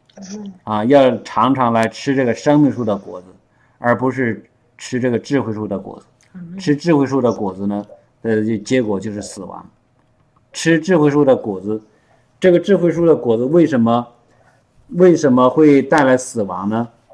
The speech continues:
Speaker 2: 弟兄姐妹，就是我们有说啊，有人想，就是说，啊，这个人悖逆，对不对？没有听，听神的话，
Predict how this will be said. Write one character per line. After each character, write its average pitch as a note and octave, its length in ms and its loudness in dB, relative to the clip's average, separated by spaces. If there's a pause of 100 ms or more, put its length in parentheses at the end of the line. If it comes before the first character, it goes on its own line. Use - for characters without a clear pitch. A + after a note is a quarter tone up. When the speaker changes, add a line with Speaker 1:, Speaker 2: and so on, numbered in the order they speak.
(100)
Speaker 2:
弟 C3+ 100 0
兄 B2+ 100 2
姐 A2+ 120 0
妹， G#2+ 240 -2 (380)
就 C3+ 140 -4
是 C#3 80 2
我 C3 160 4
们 C3+ 120 6
有 C#3 140 4
说 B2+ 160 2
啊， A2 420 2
有 A#2 160 0
人 B2 300 -2
想， G2+ 500 -4
就 C3+ 140 -4
是 A#2 100 -6
说， B2+ 320 4 (380)
啊， A#2+ 180 -4
这 D3+ 160 0
个 C#3+ 80 4
人 A#2 240 2
悖 C3 120 2 (160)
逆， A2+ 280 0
对 C#3+ 120 2
不 C3+ 60 0
对？ C3+ 180 2
没 C3+ 160 2
有 D#3+ 100 4
听， D3+ 380 0 (140)
听 D#3+ 180 0
神 C#3+ 160 0
的 C3+ 100 4
话， D3 460 0